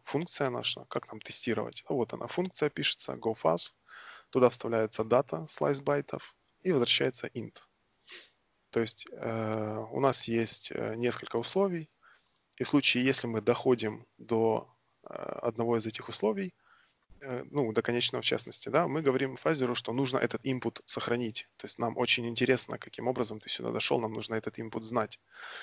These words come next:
Все остальные инпуты нас не интересуют, потому что мы не проходим в свой код, да, э, и поэтому мы их будем просто игнорировать. Значит, поведение корпуса в этот момент.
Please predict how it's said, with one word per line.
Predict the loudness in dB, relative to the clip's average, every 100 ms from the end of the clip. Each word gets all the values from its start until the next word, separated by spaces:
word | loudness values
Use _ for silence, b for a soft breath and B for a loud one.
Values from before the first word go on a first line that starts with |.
| B B B -4
Все | 4
остальные | 4 4 2 2 0
инпуты | 0 0 2
нас | 0 0
не | -4
интересуют, | 0 0 0 -2 -2
потому | 0 0 0
что | -2 -2
мы | -2
не | 0
проходим | -2 0 0 0
в | -6
свой | -2 0
код, | 2 0 -2 -2
да, | 0 0 -4 _ B B B B _ -16
э, | -8 -6 -4 -6 -8 -2
и |
поэтому | 4 4 4 -4
мы | -2 -4
их | -2
будем | -2 0
просто | -4 -2 -4
игнорировать. | 0 0 -2 -8 -14 -18 B B B B _ _ _ -18 B B B B _
Значит, | -2 2 2 2
поведение | 0 6 6 6
корпуса | 4 2 2 -2 -2
в | -2
этот | -6 -6
момент. | -4 -4 -4 -8